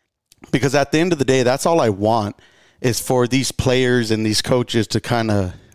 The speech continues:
listen in. And, you know, they don't have to take everything to heart, but it seems like, uh, this one they kinda took personal, is that I didn't have faith in them.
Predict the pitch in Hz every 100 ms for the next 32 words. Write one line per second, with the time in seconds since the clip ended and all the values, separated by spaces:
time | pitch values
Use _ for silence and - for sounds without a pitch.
0 | - 127 135 120 117 123 120 117 _ _
1 | _ _ _ _ _ _ 135 135 135 143
2 | 143 135 196 214 156 156 113 - 139 127
3 | 127 131 127 117 95 113 123 151 - _
4 | _ _ _ _ _ 113 117 117 156 147
5 | 127 123 110 - 117 117 147 - 131 117
6 | 113 117 - 127 113 - 127 - 123 120
7 | 120 123 120 110 98 110 107 - - -
8 | - 127 123 131 117 127 107 - 135 135
9 | 143 139 147 160